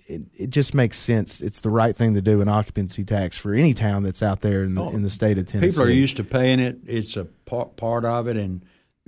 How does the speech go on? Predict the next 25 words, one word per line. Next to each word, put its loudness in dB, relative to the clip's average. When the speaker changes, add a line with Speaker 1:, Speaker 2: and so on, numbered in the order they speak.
Speaker 2:
we're 2
far 2
enough 2
away 2
from -2
Nashville, -2
Knoxville, -2
Chattanooga. -2
People 2
are 0
traveling 2
long 0
distances. 0
It's -4
a -4
great -4
place -4
to -10
spend -2
the 0
night, -4
spend -4
Speaker 1:
Yep. 2
Speaker 2:
time, 0
and -4